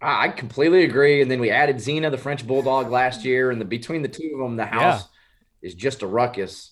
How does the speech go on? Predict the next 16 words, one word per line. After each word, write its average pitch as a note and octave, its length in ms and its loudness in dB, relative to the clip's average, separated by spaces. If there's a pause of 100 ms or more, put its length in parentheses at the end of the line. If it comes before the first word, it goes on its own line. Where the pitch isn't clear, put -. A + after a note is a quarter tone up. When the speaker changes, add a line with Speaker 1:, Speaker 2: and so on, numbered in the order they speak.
Speaker 1:
I F#2+ 60 -12
mean, A#2 280 -4
really, D3 500 2 (520)
honestly, C#3+ 440 -2
I A#2+ 60 2
was A2 120 -2
home C#3 240 -2
yes-, C3+ 280 -2
got B2+ 180 2
home C3+ 180 -6
yesterday, A2+ 520 0
and A2 80 -4
it's G#2+ 140 -10
like, G#2 220 -4 (360)
we A2 100 -2
had, - 160 -4